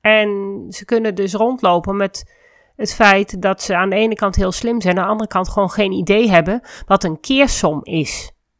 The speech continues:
En als jij begin groep vijf je tafels moet kennen eigenlijk, en je hebt eigenlijk geen idee wat een keersom is,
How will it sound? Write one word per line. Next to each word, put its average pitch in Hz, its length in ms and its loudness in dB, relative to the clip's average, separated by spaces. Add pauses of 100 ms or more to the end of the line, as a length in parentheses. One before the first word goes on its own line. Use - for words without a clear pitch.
(260)
En 196 120 -4
als 208 140 0
jij 214 140 2
begin 208 340 -2
groep - 220 -6
vijf 208 360 4
je 190 100 -8
tafels 226 480 2
moet 196 300 -6 (400)
kennen 175 320 2
eigenlijk, 170 680 2 (320)
en 220 140 -2
je 220 80 4
hebt 220 120 2
eigenlijk 214 320 4
geen 208 160 6
idee 196 280 0
wat 170 120 0
een 160 120 -4
keersom 240 580 0
is, 156 520 0